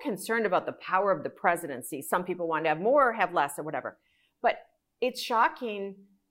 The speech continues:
how little visibility there is into the power of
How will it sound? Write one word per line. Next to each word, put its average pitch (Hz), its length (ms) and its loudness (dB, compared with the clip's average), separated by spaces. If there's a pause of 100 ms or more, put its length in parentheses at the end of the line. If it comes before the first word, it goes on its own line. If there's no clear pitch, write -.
(260)
how 240 260 0
little 247 480 4
visibility 185 1080 0 (240)
there 196 320 2
is 190 480 6 (100)
into 196 1040 2 (340)
the 196 100 6
power 202 720 4
of 160 500 4